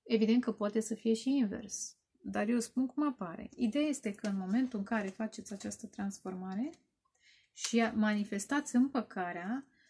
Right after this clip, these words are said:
reușiți să manifestați, dragii mei, cea mai mare chestie, cea mai frumoasă, da? Sursa, soarele, zece de cupe, cuf-, cuplu de forță, exact visele astea.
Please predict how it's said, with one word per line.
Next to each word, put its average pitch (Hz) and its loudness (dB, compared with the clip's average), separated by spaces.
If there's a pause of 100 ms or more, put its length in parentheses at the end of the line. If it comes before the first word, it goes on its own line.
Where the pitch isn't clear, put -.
(160)
reușiți 208 -2
să 254 2
manifestați, 214 2
dragii 202 -2
mei, 220 4 (260)
cea 240 -2
mai 254 6
mare 240 4
chestie, 220 -6
cea 233 -2
mai 233 2
frumoasă, 226 2
da? 202 -6
Sursa, 233 -4
soarele, 208 -4
zece 208 -6
de 214 -2
cupe, 220 -6 (360)
cuf-, 226 -4
cuplu 240 0
de 226 0
forță, 220 -2 (680)
exact 233 2
visele 214 0
astea. 202 -6